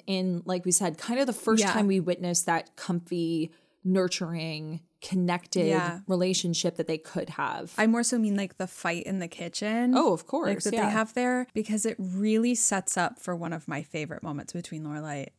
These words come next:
Speaker 2: and Emily in season six, where they have, like, the same exact conversation, but
Speaker 1: On
Speaker 2: a
Speaker 1: the
Speaker 2: different
Speaker 1: plane.
Speaker 2: ending.
Speaker 1: Yeah.
Speaker 2: We'll get there, but, like,
Speaker 1: Yeah.
Speaker 2: oh, the plane conversation, I, like,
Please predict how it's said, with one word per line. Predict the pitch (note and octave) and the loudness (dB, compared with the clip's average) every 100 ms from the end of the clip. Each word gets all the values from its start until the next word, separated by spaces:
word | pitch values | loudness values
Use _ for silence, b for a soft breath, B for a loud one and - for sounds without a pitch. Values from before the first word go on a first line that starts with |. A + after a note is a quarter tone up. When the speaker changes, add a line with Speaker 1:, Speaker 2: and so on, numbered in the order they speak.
| _ - | _ -8
Speaker 2:
and | D#3+ D#3 E3+ - - | -6 -6 -8 -12 -8
Emily | E3+ D#3+ D3+ - - | -6 -4 -6 -8 -8
in | F3+ | -6
season | - E3+ E3 | -4 -6 -6
six, | F3 G3+ F3 - - G#3 | -4 -2 -4 -6 -8 -4
where | |
they | F#3+ F3+ | -4 -2
have, | F3 F3 F3+ | -2 -4 -4
like, | F3 - | -8 -4
the | |
same | F3 - G3 F#3 F3+ | 0 2 2 0 -4
exact | F3 - - | -6 -8 -8
conversation, | F3+ F3 F3 - E3+ F3 G3 F#3 | -8 -6 -6 -8 -8 -6 -4 0
but | |
Speaker 1:
On | F#3+ | 0
Speaker 2:
a | |
Speaker 1:
the | E3 | 0
Speaker 2:
different | F3 E3+ E3+ | -2 -4 -2
Speaker 1:
plane. | |
Speaker 2:
ending. | E3 D#3+ F3+ G3+ A3+ A#3 | -2 -2 -2 0 2 2
Speaker 1:
Yeah. | E3 D#3 D#3+ - | 2 -2 -4 4
Speaker 2:
We'll | A#3 | 6
get | G3+ F3 | 6 6
there, | F3+ | 2
but, | G3 - | 0 -2
like, | F3+ - - | -4 -6 -6
Speaker 1:
Yeah. | F3+ A3 F3+ F3+ | 2 4 4 0
Speaker 2:
oh, | - _ _ | -8 _ _
the | - A3+ | 2 2
plane | A3 G3 | 2 2
conversation, | F#3+ F#3+ F#3 G#3+ G#3 G#3+ - | 2 0 0 0 0 -2 -4
I, | F#3 F3+ | 0 0
like, | E3+ | 0